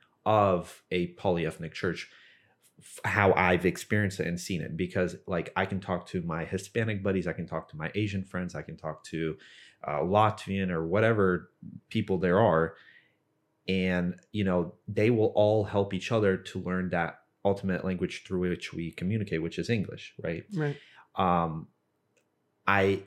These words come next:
Speaker 1: I di-, I don't think it's easier to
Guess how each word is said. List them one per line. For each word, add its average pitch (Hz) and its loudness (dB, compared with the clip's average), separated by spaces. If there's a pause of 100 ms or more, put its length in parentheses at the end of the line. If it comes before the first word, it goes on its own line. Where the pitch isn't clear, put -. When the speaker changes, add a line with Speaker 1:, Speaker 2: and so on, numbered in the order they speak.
Speaker 1:
I 101 4
di-, 98 0 (100)
I 107 4
don't 139 0
think 117 -2 (280)
it's - -4 (100)
easier 101 0
to 87 -4